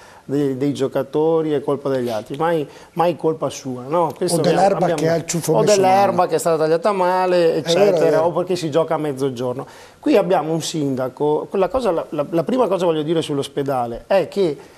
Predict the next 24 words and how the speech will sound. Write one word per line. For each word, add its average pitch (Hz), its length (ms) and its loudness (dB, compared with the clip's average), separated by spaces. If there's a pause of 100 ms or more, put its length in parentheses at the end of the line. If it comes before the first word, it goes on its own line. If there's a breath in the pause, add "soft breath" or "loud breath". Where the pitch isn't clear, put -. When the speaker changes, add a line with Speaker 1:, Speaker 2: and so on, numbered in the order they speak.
(240 loud breath)
Speaker 1:
eh, 170 380 0
ha 196 140 0
dato 156 460 -2
fondamentalmente 143 1080 -4
prova 139 640 -2 (120)
di 214 320 -2
incapacità, 143 800 -6 (240 loud breath)
perché, 233 520 -2
eh, 180 380 2
il 277 220 2
comune 135 600 -2
nella 175 280 0
vicenda 170 520 0
del, 139 300 -2
del, 131 640 -2
dell'ospedale 123 880 -2
non 196 220 0
ha 254 300 -2
una 160 440 -2
funzione, 151 840 -2
come 143 180 -6
posso 139 300 -8
dire, 139 460 -2 (100)
mh, 135 320 -6